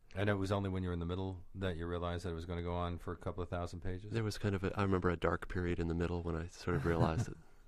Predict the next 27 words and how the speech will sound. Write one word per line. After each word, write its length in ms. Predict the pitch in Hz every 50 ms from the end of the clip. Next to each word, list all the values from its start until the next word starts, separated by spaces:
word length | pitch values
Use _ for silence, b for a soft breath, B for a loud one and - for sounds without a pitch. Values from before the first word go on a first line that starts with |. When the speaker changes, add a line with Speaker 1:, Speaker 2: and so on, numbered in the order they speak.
| - -
Speaker 1:
<laughs> 340 | - - - - 90 -
Speaker 2:
things 180 | - 107 98 -
were 140 | 131 98 95
not 200 | 95 92 90 87
as 120 | 87 85
I 80 | 85 85
had 120 | 85 80
planned, 400 | - - 90 87 90 90 87 87
yeah. 160 | 87 85 87 87 - B B B 285 247 B
Speaker 1:
Well, 240 | - - - - - - - - - - - -
there's 240 | 175 196 196 185 190
nothing 240 | 214 208 185 143 135
wrong 200 | 135 151 180 190
with 120 | 151 120
it, 100 | 113 120
and 280 | 120 117 117 117 113 110
some 160 | - - 143 117
pretty 220 | - 165 156 143
good 260 | 135 139 127 107 95
books 260 | - 139 165 - -
have 140 | - 92 85
been 140 | 85 87 85
really 320 | 87 90 90 87 90 87
long, 520 | 85 90 98 117 131 110 98 92 95 92 90 95
but 260 | 113 110 104 104 - B B B B B B B B B B - - - -
modern 440 | 117 117 123 135 147 170 165 143 131
publishers 640 | 123 - 143 139 143 135 - - 101 90 - - -